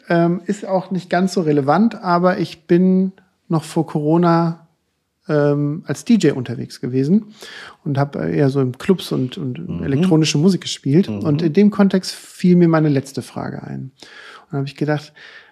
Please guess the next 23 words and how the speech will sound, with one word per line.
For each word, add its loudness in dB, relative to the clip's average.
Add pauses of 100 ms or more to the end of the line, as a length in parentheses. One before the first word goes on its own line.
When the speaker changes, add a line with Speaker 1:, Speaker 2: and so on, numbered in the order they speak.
(140)
Speaker 1:
wann, 0 (100)
wenn 0
der 4
Raymond 4
mal 4
stirbt, -2 (260)
welcher 0
Song 0
soll 0
auf -6
seiner -2
Beerdigung -2
gespielt -4
werden? -4
Speaker 2:
<laughs> -10 (1120)
Das -6
habe 2
ich 2
mir 0
tatsächlich -6
noch -6
nicht -8
überlegt. -8